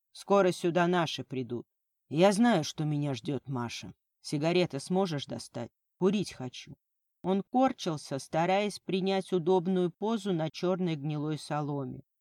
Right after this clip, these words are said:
Брюки в бурых разводах, рука перевязана обрывком рубашки. На виске запеклась кровь, там, где надулся синий рубец от удара. Мне хотелось выбежать на свежий воздух и закричать, чтобы с гор сорвалось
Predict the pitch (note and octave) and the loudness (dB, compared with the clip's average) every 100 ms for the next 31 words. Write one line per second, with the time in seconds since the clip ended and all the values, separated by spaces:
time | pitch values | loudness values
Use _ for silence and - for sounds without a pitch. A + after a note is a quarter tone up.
0 | _ D3+ F3+ B3 A#3+ G#3+ D#3 D3 G3+ G3+ | _ -2 2 2 2 -2 -2 -2 -2 -2
1 | - E3 D#3 C3+ C#3 D3 C#3+ - _ _ | -2 -2 -2 -4 -6 -6 -8 -14 _ _
2 | - F#3 A#3 A3+ - F#3 F3 F#3+ G3+ F#3 | -2 2 4 4 4 2 4 4 2 0
3 | F3 D3+ D3+ C#3 F3 F#3 - D#3+ D#3 C3+ | 0 0 -2 0 0 -2 -4 -4 -4 -4
4 | C#3+ C3+ - - C#3+ - _ _ D#3 C#3+ | -4 -4 -8 -16 -18 -18 _ _ -6 -4
5 | D#3 - G#3+ A3 E3 - D3 D3+ D#3+ D#3+ | -4 -4 -4 -4 -4 -6 -6 -2 -2 -2
6 | - - C#3 B2+ - _ _ G#3 A#3 A#3 | -8 -6 -6 -6 -12 _ _ 0 2 0
7 | - _ - C#3+ F3 E3+ E3 E3+ G3 - | -4 _ -10 -2 2 2 2 0 0 -2
8 | D#3 - - F#3+ G#3+ G3 D3+ B2+ D3 D#3 | -6 -6 -2 0 0 0 -2 -2 -4 -4
9 | - C#3+ - C#3+ C3 C3+ B2 B2 - _ | -6 -8 -4 -6 -4 -4 -6 -8 -18 _
10 | _ _ _ G3+ A#3 B3 B3 A3+ - A#3 | _ _ _ 2 6 6 4 0 0 0
11 | A#3 A3+ A#3 A#3+ G3 D#3+ D3 - D#3+ D#3 | 0 0 -2 0 0 -2 -2 -2 -4 -2
12 | F3 G3 F#3+ F#3 F3+ G#3+ G3 F#3 - - | 0 2 2 0 2 0 0 -2 -4 -4
13 | G#3+ G3 - B3 B3+ - - C#4+ B3 F#3 | -2 -2 -2 0 0 -2 2 6 6 4
14 | - - G3+ F3+ A3+ G#3 F#3+ B3+ C4 A#3+ | -4 -2 -2 0 -2 -2 2 6 6 4
15 | - G#3 G3 G3 G3+ A3+ A3+ | -2 -2 2 2 4 0 -2